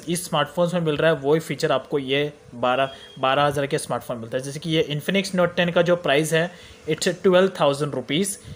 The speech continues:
इसमें सिक्स जी बी का रैम और वन ट्वेंटी एट जी बी का स्टोरेज है। सेम ये जो एम आई इलेवन लाइट है इसका प्राइस है ट्वेंटी टू थाउजेंड रुपीज़ और इसमें भी सिक्स जी बी का रैम,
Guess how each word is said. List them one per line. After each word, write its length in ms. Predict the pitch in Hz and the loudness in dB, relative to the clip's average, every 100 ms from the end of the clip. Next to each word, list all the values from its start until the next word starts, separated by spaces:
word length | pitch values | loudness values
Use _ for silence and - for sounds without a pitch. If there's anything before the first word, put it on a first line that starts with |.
| - 156 | -12 -10
इसमें 280 | - 180 | -2 0
सिक्स 340 | 175 220 214 208 | 0 -2 -2 -2
जी 180 | 165 160 | 0 0
बी 120 | 147 | 2
का 120 | 135 | 2
रैम 280 | 127 127 175 | 2 0 -2
और 260 | 135 135 139 | 0 0 0
वन 280 | 131 165 | 0 -2
ट्वेंटी 420 | 165 156 139 156 139 | -2 -4 -2 0 0
एट 140 | 135 | -2
जी 120 | 135 | -6
बी 140 | 120 123 | -6 0
का 140 | 156 | 0
स्टोरेज 460 | 156 135 117 117 - | 0 -6 -4 -6 -6
है। 120 | 98 - - - - | -14 -16 -20 -20 -14
सेम 380 | - 196 226 220 156 | 0 2 2 0 -2
ये 180 | 180 | 0
जो 160 | 180 202 156 | 2 2 2
एम 200 | 165 175 | 2 4
आई 140 | 185 | 2
इलेवन 480 | 151 143 147 156 156 | 0 2 2 2 0
लाइट 320 | 127 131 156 | 0 0 2
है 180 | 156 170 - - - - | -2 -2 -6 -20 -10 -4
इसका 280 | 165 214 208 | 0 2 4
प्राइस 360 | 190 160 160 | 4 4 4
है 100 | 180 | 4
ट्वेंटी 460 | 175 151 131 127 151 | 2 0 -4 0 -2
टू 240 | 147 139 135 | -2 -6 -2
थाउजेंड 360 | 143 139 143 143 | 2 2 0 -4
रुपीज़ 340 | 135 143 160 127 | -4 -2 -2 -2
और 120 | 127 | -2
इसमें 260 | 120 165 156 | -2 -2 -2
भी 80 | 156 | -2
सिक्स 300 | 147 - 147 | -2 -4 -6
जी 160 | 135 | -4
बी 100 | 135 | -2
का 120 | 131 | 0
रैम, 240 | 127 131 | 2 2